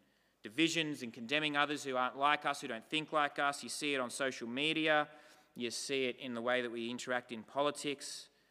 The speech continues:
Chris has alluded to it this morning as well. And it's totally out of step with God's character.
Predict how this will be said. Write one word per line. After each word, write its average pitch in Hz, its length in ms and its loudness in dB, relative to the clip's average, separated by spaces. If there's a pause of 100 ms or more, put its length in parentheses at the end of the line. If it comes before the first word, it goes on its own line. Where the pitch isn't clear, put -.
(140)
Chris 123 200 -4
has 120 100 -4
alluded 120 400 -2
to 120 140 -6
it 113 80 -10
this - 180 -12
morning 117 300 -6
as 104 100 -10
well. 110 360 -2 (340)
And 127 120 0
it's 131 160 -2 (140)
totally 160 480 6
out 113 140 2
of 104 60 -8
step 107 360 -4 (680)
with 113 180 -8
God's 113 300 -2
character. 104 500 -6